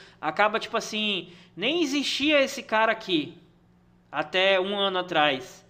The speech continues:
Aí, de repente, broda uma empresa que trabalha com cultura, que não sei o quê, não sei o quê, e, e, e o cara ganha um negócio, e o cara que tá dez anos fazendo cultura,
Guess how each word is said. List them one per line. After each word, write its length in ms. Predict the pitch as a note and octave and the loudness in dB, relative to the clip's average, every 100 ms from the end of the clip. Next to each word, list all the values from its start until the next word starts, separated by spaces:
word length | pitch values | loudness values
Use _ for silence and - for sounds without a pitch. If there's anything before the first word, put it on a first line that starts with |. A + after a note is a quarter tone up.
| _ _ _ | _ _ _
Aí, 140 | D3 | -6
de 80 | E3 | -2
repente, 400 | G#3 G#3+ A3+ A#3+ | 0 0 -2 -4
broda 420 | G#3 G3 A#3 C#4 | 0 4 6 4
uma 120 | A#3+ A#3 | 2 -2
empresa 480 | G#3+ G#3 A#3+ A#3+ | -2 2 2 0
que 120 | A3 G#3+ | -6 -2
trabalha 320 | G#3 G3+ G3+ | 0 2 0
com 140 | G#3+ | 0
cultura, 440 | G#3 G#3 G#3 B3 A#3+ | -8 -12 -6 -4 -2
que 80 | A#3 | -4
não 100 | G#3+ | -6
sei 160 | - | -4
o 60 | G#3 | -4
quê, 180 | G#3+ A#3 | -2 -4
não 80 | |
sei 160 | A3+ A3 | -4 -8
o 40 | |
quê, 320 | G#3+ A3 A3+ A#3+ - - - | -6 -2 -2 -4 -12 -20 -16
e, 60 | G3 G#3 G#3 G#3+ F#3+ G3+ | -10 -8 -4 -4 -4 -6
e, 40 | |
e 40 | G#3+ | -4
o 60 | |
cara 240 | G#3+ G#3+ G#3+ | 0 2 2
ganha 340 | F3+ G#3+ B3 | 0 0 0
um 60 | A#3+ | -2
negócio, 500 | G#3+ F#3+ A#3 B3 - | 0 2 2 0 -8
e 60 | |
o 60 | A3 | -8
cara 260 | G#3+ A#3 A#3 | 0 2 2
que 80 | |
tá 140 | - A3 | 0 0
dez 280 | A3 D4+ B3 | 2 -2 -2
anos 240 | B3+ B3+ | -4 -4
fazendo 360 | - A3 A3 G#3+ | 0 0 0 -6
cultura, 580 | A3+ - A3+ A#3 G#3+ | -10 -6 -2 0 -2